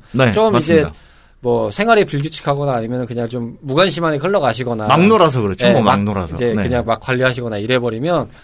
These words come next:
Speaker 2: 그때부터 스물스물 생겨버리면 이렇게 되는 경우들이 좀 있습니다. 그래서
Speaker 1: 맞습니다.
Speaker 2: 이거는 진짜 주의하셔야 되고.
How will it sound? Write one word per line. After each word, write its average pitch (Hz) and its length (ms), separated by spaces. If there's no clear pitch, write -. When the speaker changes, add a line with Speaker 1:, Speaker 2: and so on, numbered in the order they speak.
Speaker 2:
그때부터 220 440
스물스물 254 560
생겨버리면 220 920
이렇게 143 260
되는 123 480
경우들이 117 320
좀 110 160
있습니다. 123 460
그래서 95 180
Speaker 1:
맞습니다. 101 280
Speaker 2:
이거는 69 160
진짜 - 240
주의하셔야 104 440
되고. 123 300